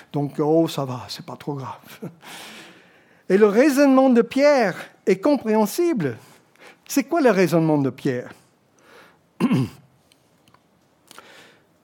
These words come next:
Ce n'est pas comme ça que le Fils de Dieu devait mourir, être traité. Comment peut Jésus, s'il est Dieu, comment peut-il mourir ?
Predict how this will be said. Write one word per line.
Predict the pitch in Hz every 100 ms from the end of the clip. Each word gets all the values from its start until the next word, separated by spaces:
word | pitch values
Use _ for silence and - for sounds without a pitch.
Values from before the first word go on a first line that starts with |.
| _ _ _
Ce | - -
n'est | 262 277
pas | 277 311 311 233 - _
comme | - 220 208 196 _
ça | - - 180 185
que | 190
le | 190
Fils | 185 240 247
de | 185 220
Dieu | 208 214 208 311 _ _ _ _ _
devait | 151 170 185 226
mourir, | 196 240 359 370 127 - _ _ _ _ _ _ _ _ _
être | 156 165 202
traité. | 196 247 247 311 320 165 - _ _ _ _ _ _ - -
Comment | - 302 392 427 415
peut | 262 226
Jésus, | 147 143 330 359 160 123 113 175 - _
s'il | - - 311 349
est | 285
Dieu, | 180 262 240 147 208 - - _ -
comment | 349 403
peut-il | 381 - 330
mourir ? | 339 339 320 392 381